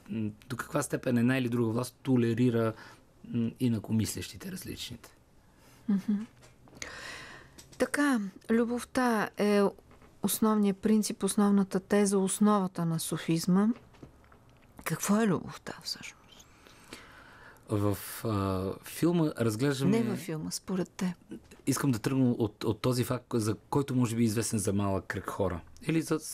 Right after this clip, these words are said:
Speaker 1: е известен само за тези, които са чели подобна литература. А, прави впечатление, че Руми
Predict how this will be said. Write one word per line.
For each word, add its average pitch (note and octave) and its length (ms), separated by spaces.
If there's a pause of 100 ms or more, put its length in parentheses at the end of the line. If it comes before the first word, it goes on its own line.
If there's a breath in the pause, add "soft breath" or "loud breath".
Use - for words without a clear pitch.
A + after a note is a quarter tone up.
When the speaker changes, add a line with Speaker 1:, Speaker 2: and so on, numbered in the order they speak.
(280)
Speaker 1:
е C#3+ 60
известен C#3 420
само C3+ 260
за A#2 80
тези, B2+ 180
които - 220
са C3 100
чели A#2 280
подобна A2 420
литература. - 540 (960 loud breath)
А, G2+ 440
прави G3 320
впечатление, F3+ 540
че - 200 (180)
Руми A#2 520